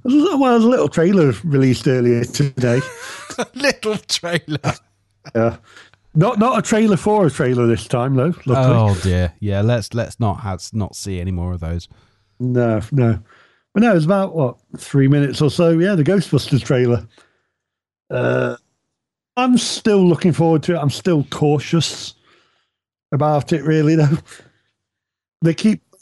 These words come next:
Speaker 1: putting things in it that are li-, like little callbacks, like it's going to be, you know, carrying on from the originals, and then those, then they say, "Oh, no, we're completely restarting."
Speaker 2: Yeah, yeah.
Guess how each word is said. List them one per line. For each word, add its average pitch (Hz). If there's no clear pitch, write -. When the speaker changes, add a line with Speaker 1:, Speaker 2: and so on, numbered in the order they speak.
Speaker 1:
putting 170
things 175
in 160
it 143
that 147
are 143
li-, 147
like 143
little 156
callbacks, 156
like 143
it's 135
going 151
to 143
be, 143
you 175
know, 123
carrying 135
on 143
from 165
the 160
originals, 160
and 127
then 131
those, 131
then 143
they 135
say, 127
"Oh, 131
no, 135
we're 127
completely 139
restarting." 127
Speaker 2:
Yeah, 101
yeah. 101